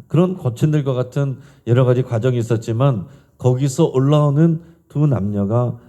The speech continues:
서로 사랑하며 그 사랑이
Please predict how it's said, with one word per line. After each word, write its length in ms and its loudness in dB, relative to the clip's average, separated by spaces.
서로 320 0
사랑하며 640 0
그 160 2
사랑이 640 -2